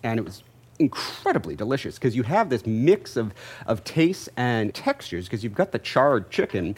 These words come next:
underneath this beautiful velvety rich sauce, and it's tangy, it's got a little bit of heat, a little bit of sweet. It's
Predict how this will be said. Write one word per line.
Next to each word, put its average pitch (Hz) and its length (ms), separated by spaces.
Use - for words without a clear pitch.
underneath 127 540
this 107 180
beautiful 107 680
velvety 117 400
rich 90 340
sauce, - 560
and 104 140
it's 90 340
tangy, 147 440
it's 127 80
got 90 100
a 78 40
little 156 340
bit 185 100
of 151 80
heat, 151 300
a - 40
little 113 240
bit 190 120
of 190 80
sweet. 127 400
It's - 80